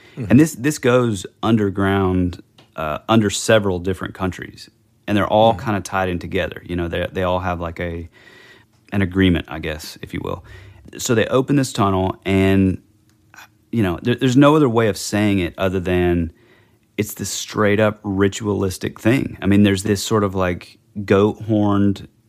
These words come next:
Speaker 2: deity, which is, you know, very similar to, like, Baphomet or Baal,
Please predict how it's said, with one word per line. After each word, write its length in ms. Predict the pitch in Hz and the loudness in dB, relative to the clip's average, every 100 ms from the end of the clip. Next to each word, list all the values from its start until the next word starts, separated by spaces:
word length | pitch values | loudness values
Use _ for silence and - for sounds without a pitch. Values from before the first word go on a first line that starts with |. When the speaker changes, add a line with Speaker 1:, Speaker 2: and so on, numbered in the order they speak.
| 107 | -10
Speaker 2:
deity, 720 | 101 104 104 101 101 101 107 _ _ _ _ _ | 0 2 4 4 2 2 -2 _ _ _ _ _
which 280 | 82 98 - | -8 -8 -6
is, 200 | 98 - - | -8 -10 -2
you 120 | 101 | 0
know, 80 | 90 | 2
very 180 | 101 | 0
similar 300 | 92 98 92 | 0 0 0
to, 60 | 92 | 0
like, 320 | 87 85 - - | -2 -4 -8 -10
Baphomet 680 | 98 87 90 98 90 92 - - | 0 0 0 -2 -2 -2 -6 -4
or 140 | 92 | -6
Baal, 680 | 87 87 90 90 87 85 | -2 -2 2 2 0 -2